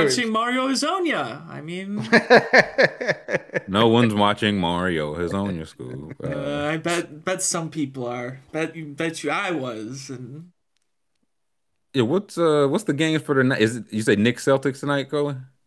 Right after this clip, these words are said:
Speaker 2: Yeah.
Speaker 3: Where at?
Speaker 2: Boston.
Speaker 3: I was gonna say, if it was M S G, I know that kid's in there. He'll probably still be in Boston.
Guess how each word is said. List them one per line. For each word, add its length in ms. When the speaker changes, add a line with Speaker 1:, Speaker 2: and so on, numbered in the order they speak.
Speaker 2:
Yeah. 280
Speaker 3:
Where 400
at? 160
Speaker 2:
Boston. 540
Speaker 3:
I 100
was 100
gonna 100
say, 140
if 120
it 60
was 140
M 180
S 120
G, 220
I 80
know 180
that 160
kid's 280
in 80
there. 120
He'll 120
probably 360
still 260
be 300
in 160
Boston. 600